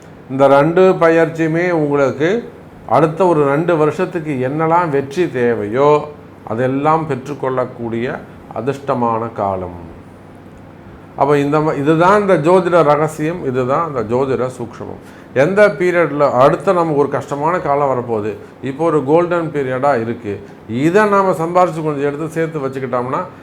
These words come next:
அப்புறம் கஷ்ட காலங்கள் வரும்போது கொஞ்சம் அமைதியா இருந்து இதுல இருந்து கொஞ்சம் கொஞ்சமா எடுத்து நம்ம காலத்தை ஓட்டிக்கலாம். See, இதுதான் அந்த ப்ரீ பிளானாக இருக்க வேண்டும். So, இந்த மாதிரி திட்டமிடுதலோடு செயல்படுவீர்களே ஆனால் கடகராசி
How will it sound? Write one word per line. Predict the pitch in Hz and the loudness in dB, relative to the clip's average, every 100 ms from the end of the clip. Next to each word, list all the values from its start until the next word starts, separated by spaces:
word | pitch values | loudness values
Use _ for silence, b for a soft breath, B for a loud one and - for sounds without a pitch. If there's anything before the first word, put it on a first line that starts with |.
| B | B
அப்புறம் | 127 143 143 | -2 -2 -2
கஷ்ட | 151 - 190 | -4 -2 0
காலங்கள் | 175 156 143 131 | 2 2 0 -2
வரும்போது | 127 151 165 | -2 -4 -2
கொஞ்சம் | 151 135 | 0 0
அமைதியா | 147 165 165 156 | 0 0 4 4
இருந்து | 131 143 160 | 4 0 -2
இதுல | 165 | -2
இருந்து | 170 147 | -2 -4
கொஞ்சம் | 143 | -4
கொஞ்சமா | 135 143 151 | -4 -4 -4
எடுத்து | 117 113 143 | -4 -4 -6
நம்ம | 120 113 | -4 -2
காலத்தை | 117 120 113 | 0 0 -2
ஓட்டிக்கலாம். | 98 95 95 92 80 - - - - - B B B B | -4 -8 -8 -8 -10 -16 -20 -20 -20 -20 B B B B
See, | - 180 | -4 2
இதுதான் | 180 180 202 | 4 6 4
அந்த | 185 151 | 4 2
ப்ரீ | 170 190 151 | 2 0 -2
பிளானாக | 156 139 135 127 139 | -4 -2 -4 -4 -4
இருக்க | 110 123 104 | -4 -6 -8
வேண்டும். | 92 87 82 80 - - - - - - - B B B - | -8 -12 -14 -14 -18 -20 -20 -20 -20 -20 -20 B B B -2
So, | 190 170 | 0 0
இந்த | 190 196 190 | 0 2 4
மாதிரி | 202 180 135 | 4 2 4
திட்டமிடுதலோடு | 185 180 - 220 202 196 185 190 180 180 180 165 | 2 4 4 4 4 2 4 4 4 2 2 2
செயல்படுவீர்களே | 165 165 160 156 143 147 135 143 139 135 | 0 2 2 0 -2 -4 -4 -4 0 0
ஆனால் | 131 151 165 156 | 0 0 0 0
கடகராசி | 131 147 151 143 135 135 | 0 0 0 2 0 -2